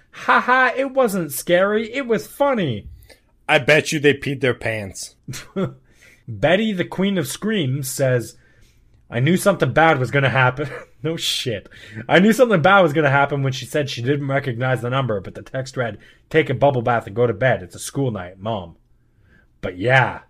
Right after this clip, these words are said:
Speaker 1: the only reason the story freaks me out is because I've seen sulfuric acid dissolve someone. It's extremely painful." What the fuck?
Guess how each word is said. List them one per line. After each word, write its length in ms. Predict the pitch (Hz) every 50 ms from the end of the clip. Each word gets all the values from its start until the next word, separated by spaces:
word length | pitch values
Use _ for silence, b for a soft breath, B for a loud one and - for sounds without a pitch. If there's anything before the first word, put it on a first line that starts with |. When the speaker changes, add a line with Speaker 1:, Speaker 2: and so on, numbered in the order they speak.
| _ _ -
Speaker 1:
the 100 | 98 101
only 240 | 113 135 139 135 123
reason 400 | 113 113 127 135 127 120 127 120
the 80 | 110
story 400 | 104 - - - 131 131 127 117
freaks 400 | - - - 135 139 123 131 -
me 120 | 123 117 120
out 260 | 120 123 135 135 b b b b b b
is 140 | - 104 98
because 340 | 101 110 - - 123 110 123
I've 160 | 120 117 107
seen 380 | - - - 151 160 156 135
sulfuric 580 | 127 - - 113 - - 131 127 117 113 113 -
acid 340 | 127 113 113 - - 113 101
dissolve 460 | 104 104 101 101 127 123 120 107 95
someone. 520 | - - 110 101 101 98 92 85 85 87 - _ _ _ _
It's 240 | - - - - -
extremely 680 | 85 - - - - - - 120 117 104 95 98 92 87
painful." 640 | - - 98 98 98 92 - _ 90 85 85 - _ _ _ _ _ _ _ _ _ _
What 340 | 110 110 151 208 - -
the 160 | - 139 - -
fuck? 680 | - - - - - - 214 220 262 240 - - -